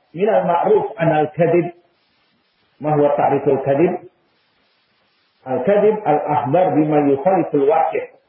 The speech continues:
Sawa'un kana dzalika bil qaul aw bil fi'il wa hukmuhu haram. Makna kadhib ataupun dusta adalah dia berbicara ataupun berbuat yang menyelisihi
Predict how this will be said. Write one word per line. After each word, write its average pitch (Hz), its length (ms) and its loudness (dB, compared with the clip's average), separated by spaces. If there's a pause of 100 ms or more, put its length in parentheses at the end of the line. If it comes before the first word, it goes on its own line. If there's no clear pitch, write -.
(480)
Sawa'un 147 460 0
kana 185 240 2
dzalika 160 420 2
bil 139 220 2
qaul 190 300 2 (100)
aw 143 120 2 (120)
bil 139 240 0
fi'il 220 480 0 (560)
wa 135 160 0
hukmuhu 160 420 2
haram. 127 460 0 (800)
Makna 143 340 -2
kadhib 190 320 0
ataupun 151 460 2
dusta 190 320 0
adalah 139 580 0
dia 180 220 2
berbicara 139 580 0
ataupun 151 320 0
berbuat 143 560 0
yang 165 240 0
menyelisihi 147 880 2